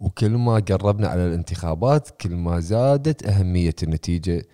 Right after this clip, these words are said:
يعني أنا ما راح أستفيد من النتيجة كانت بأكتوبر أو، أو سبتمبر مثلًا. اللي قاعد ألاحظه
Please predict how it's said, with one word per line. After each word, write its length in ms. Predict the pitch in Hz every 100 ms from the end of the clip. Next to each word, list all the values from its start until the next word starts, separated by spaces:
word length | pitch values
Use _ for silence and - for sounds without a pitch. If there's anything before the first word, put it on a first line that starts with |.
| _
يعني 140 | 80 87
أنا 80 |
ما 120 | 87 98
راح 100 | 90
أستفيد 280 | - 90
من 60 | 80
النتيجة 460 | 82 82 87 82 78
كانت 460 | - 85 82 -
بأكتوبر 720 | 78 - - - 92 78 80
أو، 220 | 62 73 -
أو 80 | 87
سبتمبر 540 | - 85 98 87 73
مثلًا. 300 | 78 - 65 -
اللي 120 | 78
قاعد 300 | 78 98 120
ألاحظه 520 | 139 147 110 80 82